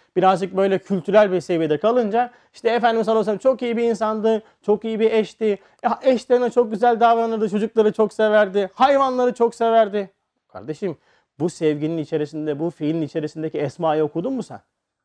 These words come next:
Niye? Aynısını falanca filanca filozof da yapıyor.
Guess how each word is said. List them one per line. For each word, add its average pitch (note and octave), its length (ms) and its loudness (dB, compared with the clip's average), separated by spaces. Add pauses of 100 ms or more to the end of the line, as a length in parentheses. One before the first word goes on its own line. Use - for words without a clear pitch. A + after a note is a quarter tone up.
(720)
Niye? G3 460 0 (160)
Aynısını G3+ 500 2
falanca A#3 360 2
filanca A3+ 340 0
filozof A3+ 400 2
da D#4 80 -4
yapıyor. F#3+ 340 -2